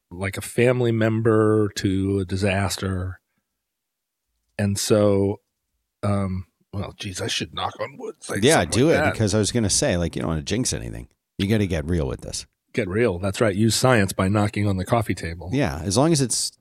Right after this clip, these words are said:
Speaker 2: wood or wood, you know, just composite wood, like, if it's, like, ply, the compressed
Speaker 1: Composite.
Speaker 2: you know, where, where it's, like, they take the wood
Speaker 1: Mm-hmm.
Speaker 2: and then they compress it together and it's, like, po-, board, po-,
Speaker 1: Mm-hmm.
Speaker 2: what, what do they call that stuff?
Speaker 1: Oh, there's so many kinds, Dan.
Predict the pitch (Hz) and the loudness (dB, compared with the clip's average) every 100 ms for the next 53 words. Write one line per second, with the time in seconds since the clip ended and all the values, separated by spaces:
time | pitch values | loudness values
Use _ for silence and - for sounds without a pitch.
0 | _ - 123 104 120 110 85 98 98 92 | _ -12 -6 2 4 4 4 2 2 2
1 | 110 101 131 135 139 - - 156 190 196 | 0 0 0 2 0 -2 -2 -2 0 0
2 | 185 185 - - 151 175 175 156 113 117 | 0 -2 -4 -6 0 2 2 0 -2 -2
3 | 110 117 - 120 107 _ _ _ - - | -2 -2 -2 -4 -6 _ _ _ -8 -2
4 | 113 123 127 120 - 107 104 101 - - | 0 0 0 0 -4 -2 -2 -4 -8 -6
5 | 98 - 107 - - - - - _ _ | -4 -2 0 2 0 -4 -8 -10 _ _
6 | _ - 185 165 156 147 135 135 120 127 | _ -2 2 4 4 4 4 4 4 2
7 | 113 _ _ _ - 107 - 120 107 104 | 0 _ _ _ -2 -2 0 -4 -2 -4
8 | 82 _ _ _ - 95 113 117 104 98 | -4 _ _ _ -4 4 4 4 2 2
9 | 101 98 92 - - 113 104 - - 87 | 2 2 0 -4 -2 0 0 0 -4 -2
10 | 95 101 107 107 98 90 - 85 - - | 2 4 4 4 2 -2 -2 -4 -6 -10
11 | - - _ _ _ _ 101 101 104 101 | -10 -12 _ _ _ _ 0 0 0 0
12 | 107 185 101 117 131 139 147 - 151 110 | 0 -2 0 0 2 0 -2 -4 -2 -2
13 | 64 - - 76 - 127 120 110 101 - | -2 -4 -6 -6 4 8 8 6 2 4
14 | 107 110 104 101 - 104 101 92 90 - | 4 4 2 0 0 2 2 2 -2 -8
15 | 85 - | -10 -12